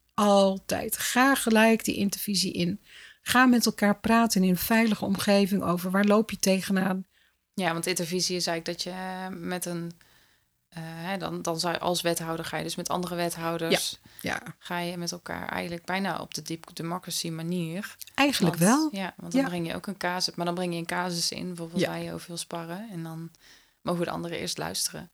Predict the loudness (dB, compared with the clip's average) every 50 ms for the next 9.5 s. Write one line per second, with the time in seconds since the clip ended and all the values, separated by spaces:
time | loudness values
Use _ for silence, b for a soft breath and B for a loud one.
0 | _ _ -4 -2 -2 -2 -6 -10 B B B B B -4 -2 -2 -2 0 2 2
1 | 2 2 2 -2 -2 -2 -2 -2 0 2 2 2 2 2 2 2 2 2 2 2
2 | 4 4 4 2 2 0 2 2 2 2 2 0 -2 -2 -2 0 0 2 0 0
3 | 0 -4 -12 -20 -20 -20 _ _ _ _ _ _ -2 0 2 4 6 6 6 6
4 | 6 4 2 0 -2 -2 -2 -2 -6 b b b b b b _ _ -4 -4 -2
5 | -2 -4 -4 -4 -4 -4 -4 -2 2 2 4 6 6 6 4 4 2 0 -2 -2
6 | 0 0 0 -2 -2 -2 -2 -2 0 0 2 0 0 2 4 4 6 6 6 4
7 | 2 0 -6 B B B B B B B B -4 -4 0 2 4 2 4 4 4
8 | 6 6 6 4 2 2 4 4 6 6 6 4 2 2 0 0 2 4 6 6
9 | 6 4 2 -2 -2 -2 -2 -4 -6